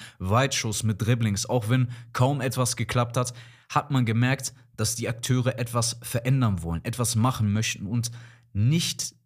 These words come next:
diesen Zustand so annehmen wollten. Das Problem bei dem Ganzen war aber wieder, Borussia Dortmund war im Kollektiv nicht mutig genug. Sie waren zu langsam. Oftmals war es so, dass man zwar geduldig gespielt hat, aber zu geduldig. Das heißt,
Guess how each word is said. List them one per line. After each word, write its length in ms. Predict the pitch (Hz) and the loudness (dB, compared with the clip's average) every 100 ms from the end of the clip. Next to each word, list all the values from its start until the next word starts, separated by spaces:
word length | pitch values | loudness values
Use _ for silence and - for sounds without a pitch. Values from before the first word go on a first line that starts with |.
| - | -6
diesen 380 | 123 135 127 117 | -2 2 2 0
Zustand 760 | - 131 - - 117 117 - - - _ | -2 -2 -2 0 0 0 -4 -10 -20 _
so 580 | 92 90 110 117 117 117 - | -6 0 2 4 2 0 0
annehmen 480 | 131 139 117 98 | 2 4 4 2
wollten. 380 | 82 82 69 - - _ _ _ _ _ - _ _ _ _ - | -2 -6 -6 -12 -18 _ _ _ _ _ -20 _ _ _ _ -8
Das 160 | 98 | -4
Problem 300 | - 107 156 | -2 2 4
bei 60 | 175 | 4
dem 140 | 143 | 2
Ganzen 320 | 110 104 107 95 | 0 0 -2 0
war 140 | 104 | -2
aber 240 | 98 95 | -2 -4
wieder, 320 | 95 101 113 - - | -2 0 0 -2 -8
Borussia 320 | - 113 - 117 | -2 0 0 0
Dortmund 380 | 104 131 127 | 2 0 0
war 100 | 113 | 0
im 220 | 127 127 117 | 2 0 0
Kollektiv 680 | - 143 139 - 151 - - | 0 0 0 -2 -4 -4 -2
nicht 380 | 104 135 - 104 | 0 0 0 0
mutig 520 | 107 147 160 113 - | 2 2 0 -2 -2
genug. 280 | 85 80 78 | -4 -6 -6
Sie 160 | - | -4
waren 160 | 101 135 | -2 -2
zu 160 | - 117 | 0 2
langsam. 500 | 120 139 117 92 82 - - - | 2 2 0 -2 -4 -10 -12 -2
Oftmals 500 | 156 160 139 139 131 | -2 -2 -4 -2 0
war 140 | 127 | 0
es 80 | 120 | 0
so, 100 | 131 | 0
dass 180 | 123 - | -2 0
man 100 | 120 | -2
zwar 180 | - | 0
geduldig 640 | 113 104 90 156 233 190 - | 0 0 2 2 4 0 0
gespielt 460 | 104 - - 87 82 | -2 -4 -4 -6 -6
hat, 160 | 87 | -8
aber 400 | - 101 107 - | -6 -4 -4 -8
zu 320 | - - 120 117 | -8 -6 -4 -4
geduldig. 520 | 101 82 82 - - | -4 -6 -10 -10 -8
Das 140 | 87 | -4
heißt, 280 | 123 120 - | -2 -2 -4